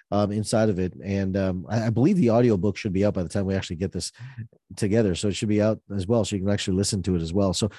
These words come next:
you'll be able to get copies of that. I think those are two great places to start. And if you, you can just go to wired for wealth book dot com, and there's some free resources and things like that you can get there as well.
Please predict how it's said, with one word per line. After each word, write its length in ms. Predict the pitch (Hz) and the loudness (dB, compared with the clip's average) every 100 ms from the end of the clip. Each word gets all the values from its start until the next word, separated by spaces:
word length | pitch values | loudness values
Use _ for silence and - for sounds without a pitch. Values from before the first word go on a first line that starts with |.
| - - | -10 2
you'll 100 | 156 | 6
be 80 | |
able 100 | 202 | 6
to 60 | 180 | 6
get 180 | 160 - | 2 2
copies 260 | 147 143 | 0 2
of 80 | 127 | 2
that. 140 | 127 131 | 2 2
I 60 | |
think 180 | - 117 | 0 0
those 200 | 127 117 | 0 -2
are 40 | |
two 180 | 110 139 | -2 -2
great 260 | 117 123 117 | 2 0 2
places 300 | 113 98 98 | -2 -2 -8
to 120 | - | -12
start. 360 | - 110 110 - - _ - | -4 -2 -2 -4 -16 _ 0
And 80 | 127 | 0
if 100 | 131 | 2
you, 200 | 127 - | -2 -2
you 140 | 127 | -6
can 80 | 131 | -2
just 160 | 123 - | 0 4
go 80 | |
to 60 | 120 | 4
wired 260 | 104 110 101 | 4 2 2
for 80 | 107 | 2
wealth 240 | 101 80 | 2 0
book 220 | 92 95 | -2 -2
dot 200 | 104 92 | -2 -2
com, 180 | - 104 | 0 0
and 100 | 101 | 0
there's 140 | 95 | -2
some 80 | 98 | -6
free 180 | 104 104 | -4 -2
resources 480 | 95 90 92 85 87 | -2 -4 -6 -8 -10
and 120 | 78 | -12
things 200 | 95 82 | -12 -10
like 100 | 85 | -8
that 120 | 85 | -10
you 40 | 85 | -10
can 80 | |
get 140 | 85 78 | -8 -8
there 120 | 85 | -8
as 120 | 76 80 | -8 -8
well. 200 | 78 | -12